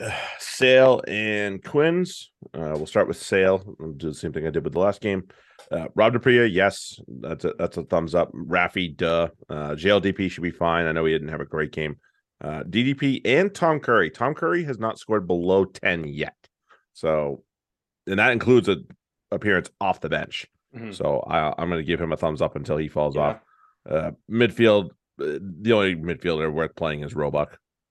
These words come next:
Speaker 1: Everybody else, just leave it.
Speaker 2: Yeah, that's
Speaker 1: Um,
Speaker 2: true.
Speaker 1: O Bs, Carpenter and O'Flaherty. And, you know, if we see Luke James, Aaron Reed start, I actually not,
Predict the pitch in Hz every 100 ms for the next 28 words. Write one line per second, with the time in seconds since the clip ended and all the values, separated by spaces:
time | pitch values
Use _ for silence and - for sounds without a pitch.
0 | - 82 73 76 73 - 78 73 73 76
1 | 73 - - _ 110 101 98 - _ 76
2 | 78 78 76 95 - _ _ _ - 113
3 | 104 110 107 98 - - - 123 120 127
4 | 120 113 - 101 101 101 95 95 98 98
5 | 95 80 92 95 95 98 95 98 110 110
6 | 120 123 127 123 120 117 _ - - _
7 | 101 104 104 98 95 95 90 - - -
8 | _ _ _ _ - 98 - - 92 92
9 | 92 90 - 95 90 - 87 113 - 98
10 | 87 82